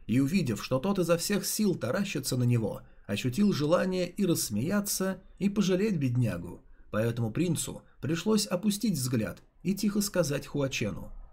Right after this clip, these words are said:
«Саньлан». Услышав это обращение, Хуачен улыбнулся и ответил: «Не обращай на него внимания. Продолжим». Селяню ничего не оставалось, как взять стакан и снова потрясти. Как ожидалось,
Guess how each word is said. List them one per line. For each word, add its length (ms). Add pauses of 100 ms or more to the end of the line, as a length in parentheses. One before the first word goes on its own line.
(240)
«Саньлан». 580 (1040)
Услышав 560
это 220
обращение, 680
Хуачен 600
улыбнулся 580
и 140
ответил: 540 (240)
«Не 100
обращай 440
на 60
него 220
внимания. 560 (260)
Продолжим». 600 (540)
Селяню 640 (180)
ничего 380
не 80
оставалось, 580
как 160
взять 300
стакан 640
и 80
снова 380
потрясти. 680 (280)
Как 200
ожидалось, 640